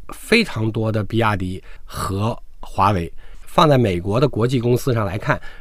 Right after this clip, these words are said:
为什么美国能用消费市场和科技来影响竞争和遏制中国？因为他们也有很多链主企业，比如苹果，比如特斯拉。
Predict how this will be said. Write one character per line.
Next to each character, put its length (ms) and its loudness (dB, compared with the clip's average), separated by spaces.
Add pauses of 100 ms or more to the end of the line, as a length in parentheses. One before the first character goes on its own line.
为 120 6
什 100 4
么 80 4
美 180 2
国 180 2
能 240 4
用 220 4
消 200 4
费 140 2
市 140 0
场 180 -4
和 160 -4
科 260 0
技 220 -2 (300)
来 200 2
影 320 4
响 260 0
竞 220 2
争 200 2
和 140 -2
遏 200 4
制 100 -2
中 200 0
国？ 180 -6 (300)
因 100 6
为 100 6
他 220 4
们 100 4
也 60 4
有 100 4
很 160 0
多 140 0
链 240 4
主 140 0
企 220 -8
业， 220 -10
比 120 -2
如 300 -2 (100)
苹 180 0
果， 180 -2 (600)
比 120 4
如 340 4 (180)
特 160 2
斯 100 -2
拉。 180 -2